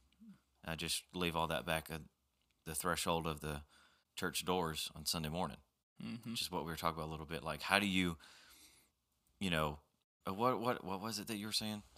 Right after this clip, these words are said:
Speaker 1: Something about, oh, what was it, Mark?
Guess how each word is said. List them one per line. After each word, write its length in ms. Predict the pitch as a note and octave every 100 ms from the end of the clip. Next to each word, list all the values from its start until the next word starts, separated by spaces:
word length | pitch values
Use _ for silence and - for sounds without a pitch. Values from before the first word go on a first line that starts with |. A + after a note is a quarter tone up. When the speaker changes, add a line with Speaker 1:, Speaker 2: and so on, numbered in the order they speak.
| - _
Speaker 1:
Something 280 | - A2 G#2+
about, 340 | F#2 G#2 G2 - - _ _ _ _ _ - - _ _ _ - _ F#2+
oh, 400 | G2 G2+ G2 F#2
what 100 | G2+
was 200 | G#2 G2+
it, 140 | G2 F#2
Mark? 320 | F2+ F#2